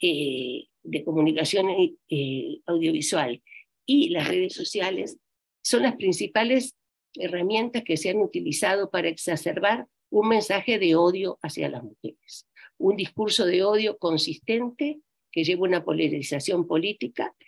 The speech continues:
y también desde ahí se, se ejerce y se instiga a la violencia contra las mujeres, ¿verdad?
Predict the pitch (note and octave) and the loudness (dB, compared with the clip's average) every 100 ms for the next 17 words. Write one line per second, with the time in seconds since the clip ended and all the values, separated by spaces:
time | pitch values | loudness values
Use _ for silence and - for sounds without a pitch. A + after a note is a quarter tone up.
0 | - - G3+ F#3+ F#3+ G3 F#3+ G3+ F3 F3 | -20 -8 -6 0 0 0 0 0 0 -2
1 | - F3 F3 D#3+ D#3+ G#3 - F3+ D3+ - | -8 -6 0 2 2 0 2 0 0 -4
2 | - C#3 B3 C4 - D3 E3+ D#3 D#3 D3 | -8 -2 -2 0 -4 -2 0 0 2 2
3 | C#3+ G#3+ G#3 A#3 - C#3+ D3+ C3+ D#3+ D#3 | 2 0 2 0 0 -2 0 0 0 0
4 | E3 C#3 C#3 C3 B2+ - _ _ _ - | -2 -4 -6 -8 -10 -14 _ _ _ -8
5 | D#3 E3+ A3+ | -4 -2 -4